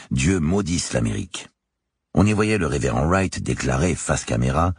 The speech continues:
que la tragédie du onze septembre s'expliquait en partie par nos multiples interventions militaires et la violence injustifiée que nous avions répandue à l'étranger, et que l'Amérique n'avait que ce qu'elle méritait.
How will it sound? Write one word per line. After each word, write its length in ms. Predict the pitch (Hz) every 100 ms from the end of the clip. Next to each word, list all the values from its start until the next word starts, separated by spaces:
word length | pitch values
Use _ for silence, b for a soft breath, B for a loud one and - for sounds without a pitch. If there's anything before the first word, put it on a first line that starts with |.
| B B B
que 120 | 101
la 80 | 95
tragédie 420 | - 95 85 90
du 80 | 71
onze 160 | 69 -
septembre 540 | 71 65 90 87 65
s'expliquait 480 | - 69 - 67 67
en 120 | 78
partie 380 | 78 71 - 78
par 180 | 127 -
nos 120 | 60
multiples 540 | 73 87 - 73 69
interventions 500 | 65 64 60 64 -
militaires 500 | 62 58 55 71 73 55
et 60 | 62
la 120 | 60
violence 440 | 55 76 71 69 -
injustifiée 720 | 90 73 73 - - - 76
que 140 | 78 62
nous 160 | 55
avions 200 | 57 58
répandue 440 | 65 69 71 62 62
à 20 |
l'étranger, 540 | 58 - 60 - 52 B B B B B
et 100 | -
que 260 | - 76 69
l'Amérique 680 | - 82 87 78 73 73 -
n'avait 280 | 71 76 71
que 140 | - 98
ce 100 | -
qu'elle 160 | 73
méritait. 540 | 67 57 55 - 50